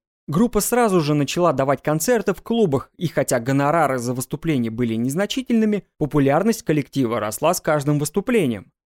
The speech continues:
Интересно, что после первого же концерта участники Iron Maiden получили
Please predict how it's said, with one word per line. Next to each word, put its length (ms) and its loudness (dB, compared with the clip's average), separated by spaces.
Интересно, 500 0
что 200 -4
после 320 0
первого 560 0
же 120 -4
концерта 540 -2
участники 580 -4
Iron 400 2
Maiden 360 0
получили 500 -2